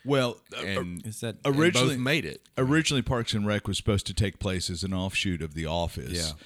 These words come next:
Speaker 1: So some of the same writers did Parks and Rec as well.
Speaker 2: Oh, okay.
Speaker 3: And
Speaker 1: So
Speaker 3: it's that idea of it being a documentary,
Speaker 2: Uh-huh.
Speaker 3: you know, so you got a film crew there.
Speaker 1: Yeah.
Speaker 3: Uh, now, I will say, Parks and Rec, that first season,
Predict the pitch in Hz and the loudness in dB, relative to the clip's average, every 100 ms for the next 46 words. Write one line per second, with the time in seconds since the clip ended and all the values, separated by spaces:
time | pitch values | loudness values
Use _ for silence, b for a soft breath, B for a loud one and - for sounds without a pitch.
0 | B - 98 87 123 107 - 104 92 92 | B 0 0 2 0 0 0 -2 -2 0
1 | 90 92 82 82 - 87 - 95 85 - | 0 -2 -4 -6 -4 -6 -4 -6 -6 -6
2 | 80 82 80 76 - 87 85 85 82 76 | -6 -4 -4 -6 -8 -6 -4 -4 -4 -6
3 | 220 180 - - 107 90 135 139 120 113 | -6 -8 -10 -2 0 4 4 2 2 0
4 | 98 92 98 90 87 92 - 87 92 87 | 0 -2 -4 -4 -4 -6 -6 -4 -4 -4
5 | 85 82 87 87 98 82 87 87 87 82 | -6 -6 -6 -6 -6 -6 -6 -8 -10 -12
6 | - 87 85 78 73 73 73 - b b | -10 -10 -8 -10 -10 -12 -14 -18 b b
7 | 71 67 - - 90 117 139 214 240 110 | -10 -10 -10 -8 -6 -2 -2 -2 -2 -4
8 | 101 104 _ _ - 131 123 117 113 107 | -4 -8 _ _ -10 -8 -8 -6 -6 -8
9 | - _ _ - 98 - - 147 160 - | -12 _ _ -10 -10 -10 -4 -4 -2 -4
10 | 127 135 135 73 71 | -2 -2 -4 -10 -14